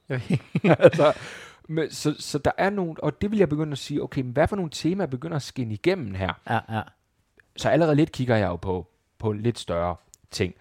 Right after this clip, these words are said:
Speaker 2: og prøver at, nu at dreje det derhen. Og det, det er nok min vinkel ind i den anden der med at, at opdage, at man er dårlig i sengen. Der er jo noget i det der med at, hvad bliver der forventet af en mand,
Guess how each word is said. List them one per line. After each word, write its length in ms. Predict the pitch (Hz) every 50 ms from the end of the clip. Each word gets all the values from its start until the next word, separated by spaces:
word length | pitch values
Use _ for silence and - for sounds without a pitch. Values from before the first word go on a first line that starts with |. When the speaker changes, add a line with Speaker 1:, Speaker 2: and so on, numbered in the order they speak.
| _ - - - -
Speaker 2:
og 100 | - 117
prøver 340 | - - 123 131 135 135 120 - - _ _ _ _ _ _ _ -
at, 140 | 117 113 110
nu 120 | 117 127
at 100 | 120 110
dreje 200 | - 101 98 101
det 80 | 95 87
derhen. 300 | 98 92 95 123 120 117 - _ _ - - -
Og 180 | - - 127 113
det, 200 | 135 127 123 120 - -
det 60 | 123
er 40 | 117
nok 200 | 120 131 156 -
min 280 | 180 160 147 127 123 -
vinkel 320 | 151 143 151 151 139 139 139
ind 160 | 156 170 160
i 40 | 135
den 180 | 107 120 117
anden 180 | 123 123 135 143
der 100 | 143 127
med 120 | 120 120
at, 80 | 120 110 - -
at 60 | -
opdage, 360 | 117 113 110 123 - - 131
at 60 | 110 107
man 80 | 104
er 60 | 107
dårlig 280 | 101 113 113 127 127 120
i 40 | 110
sengen. 300 | - 135 127 123 107 - - - - - - -
Der 60 | -
er 80 | - 147 175
jo 60 | 180
noget 220 | 165 143 135 135
i 40 | 131
det 100 | 123 113
der 120 | 123 127 120
med 140 | 120 117
at, 220 | 110 104 95 92 - _ _ _ _ _ _ _ _ _ _ _ _ _ _ _ _ _ _ _ _ _ _ _ _ _ _ _
hvad 200 | - 127 127 117
bliver 120 | 117 120 113
der 60 | 104
forventet 500 | - 107 95 104 139 170 175 139 120 104
af 120 | 92 87
en 160 | 85 87 90 90
mand, 200 | 98 98 95